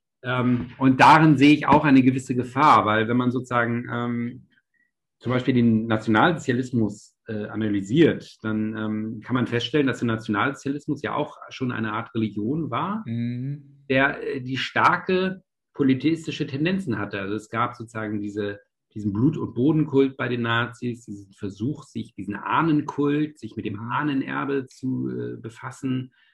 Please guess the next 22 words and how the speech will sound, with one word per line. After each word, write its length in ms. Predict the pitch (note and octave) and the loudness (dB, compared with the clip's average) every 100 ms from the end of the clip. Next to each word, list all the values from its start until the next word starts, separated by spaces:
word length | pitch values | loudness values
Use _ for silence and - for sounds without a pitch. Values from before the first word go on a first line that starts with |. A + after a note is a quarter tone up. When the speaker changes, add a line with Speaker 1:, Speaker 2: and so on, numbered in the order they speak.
| _ - | _ -20
Speaker 1:
Expeditionen 760 | - B2+ A2+ - C3 D3+ D3+ | -8 -4 -2 2 4 6 6
wurden 200 | A#2+ B2 | 2 0
in 120 | A2+ A2 | 0 0
alle 180 | A2+ | 0
möglichen 360 | A#2+ A#2+ A2+ A2 | 0 0 -6 -12
Teile 280 | G2+ G#2 G2+ | -10 -8 -6
der 120 | G2 | -6
Welt 240 | G#2 C3+ | -4 -6
geschickt, 440 | - A#2+ - B2+ - | -8 -12 -8 -8 -8
nach 140 | G#2+ | -16
Tibet. 640 | - C#3+ D3 C3+ C3 C3 - | -14 -10 -4 -2 -2 -6 -10
Äh, 200 | A2 A2 | -6 -6
es 180 | A2 - | -6 -10
gab, 360 | - A#2+ A#2+ - _ _ _ _ _ _ | -4 -2 -4 -16 _ _ _ _ _ _
ähm, 500 | A#2 A#2 A2 A2+ A2+ _ _ _ | -6 -2 -2 -2 -6 _ _ _
äh, 240 | - G#2+ G2+ | -12 -10 -8
diesen 220 | G2+ A2+ | -4 -4
Opferkult, 1040 | - - D#3+ D#3 C#3+ C#3 C#3 C3+ - - - | -4 -2 -2 0 6 6 6 0 -18 -20 -12
ähm, 500 | A#2 A2+ A2+ A2+ A#2 _ _ _ _ _ _ _ - | -6 -4 -6 -8 -12 _ _ _ _ _ _ _ -12
ähm, 360 | B2 A#2 A#2+ - _ _ _ _ _ - | -8 -8 -12 -18 _ _ _ _ _ -14
und, 500 | - C#3 C#3+ - - - - _ - - - - _ _ - _ | -4 0 0 -2 -16 -20 -20 _ -20 -20 -20 -20 _ _ -20 _
äh, 40 | _ | _